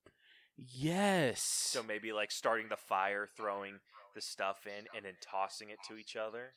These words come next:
Speaker 2: And
Speaker 1: Yeah,
Speaker 2: then,
Speaker 1: that
Speaker 2: like,
Speaker 1: would have been
Speaker 2: throwing the,
Speaker 1: actually
Speaker 2: their
Speaker 1: really
Speaker 2: token
Speaker 1: cool.
Speaker 2: in, and then doing, like, then have it end up back in the center, and then s-, them start doing, like, the chant.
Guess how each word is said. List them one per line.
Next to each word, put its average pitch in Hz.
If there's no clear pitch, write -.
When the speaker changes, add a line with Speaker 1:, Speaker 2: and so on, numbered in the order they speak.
Speaker 2:
And 127
Speaker 1:
Yeah, 180
Speaker 2:
then, 143
Speaker 1:
that 147
Speaker 2:
like, 202
Speaker 1:
would 220
have 147
been 135
Speaker 2:
throwing 123
the, 117
Speaker 1:
actually 123
Speaker 2:
their 117
Speaker 1:
really 117
Speaker 2:
token 104
Speaker 1:
cool. 117
Speaker 2:
in, 92
and 113
then 104
doing, 98
like, 90
then 107
have 98
it 98
end 92
up 92
back 90
in 87
the 82
center, 80
and 104
then 92
s-, -
them 95
start 90
doing, 85
like, 87
the -
chant. -